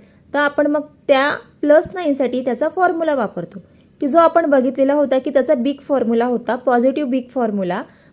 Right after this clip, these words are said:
प्लस नाईन is equal to मायनस वन प्लस टेन.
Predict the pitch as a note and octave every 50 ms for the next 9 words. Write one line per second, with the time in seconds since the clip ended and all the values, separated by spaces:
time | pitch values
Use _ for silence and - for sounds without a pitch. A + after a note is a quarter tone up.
0 | _ _ - C4 D4 E4 G4 F4+ - C4+ B3 B3 A#3+ A#3+ C#4+ E4+ F4+ D#4+ C4+ A3
1 | A3+ G3+ - B3 G#3 G#3 G#3 G#3 - A3 A3+ A#3+ A#3 - _ _ _ _ - A#3
2 | A#3+ B3 B3+ C4+ C#4 D#4 F4 F4 - - C4 A#3+ C4 B3+ B3+ C4 C#4+ D4 - _
3 | _ _ - B3 A#3+ A#3 A3+ A3 A3 A3 - - - - A3 F3 E3